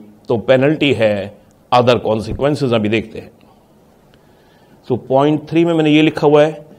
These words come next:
कि आपको notice आ गया ये वाला, और आपको legal requirement नहीं है रिटर्न file करने की किसी भी section में, तो भी आपको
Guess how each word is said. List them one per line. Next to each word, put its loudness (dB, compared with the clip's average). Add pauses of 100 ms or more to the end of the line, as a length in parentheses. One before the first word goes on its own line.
(480)
कि 0
आपको 4
notice 2
आ 2
गया 2
ये 4
वाला, 2 (680)
और 2
आपको 4
legal 2
requirement 4
नहीं 0
है 2
रिटर्न 0
file 2
करने 2
की 0
किसी -4
भी 0
section -2
में, -2
तो 4
भी 4
आपको 2